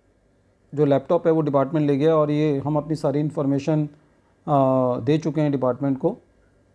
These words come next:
और हमारे यहाँ क्योंकि सर्च भी नहीं हुई थी, तो इसलिए जो है हमारा ये लैपटॉप वापसी किया जाना चाहिए, क्योंकि इस लैपटॉप के अंदर हमारे कुछ और क्लाइंट्स का डेटा भी है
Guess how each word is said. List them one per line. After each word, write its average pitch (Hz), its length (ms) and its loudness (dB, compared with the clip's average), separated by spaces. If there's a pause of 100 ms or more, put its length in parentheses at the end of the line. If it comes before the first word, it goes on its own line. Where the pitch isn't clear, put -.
और 143 220 4
हमारे 151 400 2
यहाँ 180 180 2
क्योंकि 170 240 -4
सर्च 170 260 -2
भी 185 100 0
नहीं 170 180 2
हुई 151 160 0
थी, 180 220 -6 (440)
तो 160 260 0
इसलिए 185 400 -2
जो 170 200 2
है 165 60 4
हमारा 151 260 2
ये 156 120 2
लैपटॉप 147 460 -2 (240)
वापसी 135 300 -4
किया 151 200 2
जाना 143 240 0
चाहिए, 151 320 -2
क्योंकि 156 320 -4
इस 147 160 -6
लैपटॉप 151 360 0
के 156 100 0
अंदर 147 340 0 (800)
हमारे 151 280 0
कुछ 156 180 -6
और 175 220 4
क्लाइंट्स 170 300 -2
का 175 80 -2
डेटा 143 280 0
भी 147 140 -2
है 165 240 0